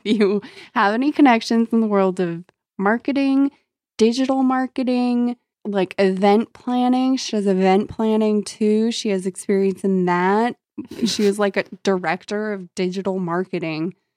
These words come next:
and now she doesn't have a job. So you, if you have connections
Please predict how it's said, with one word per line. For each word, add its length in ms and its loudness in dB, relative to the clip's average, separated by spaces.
and 380 0
now 240 -2
she 160 -10
doesn't 200 -6
have 180 -4
a 60 -6
job. 420 -4
So 140 -12
you, 200 -6
if 340 -8
you 400 0
have 340 -6
connections 880 -4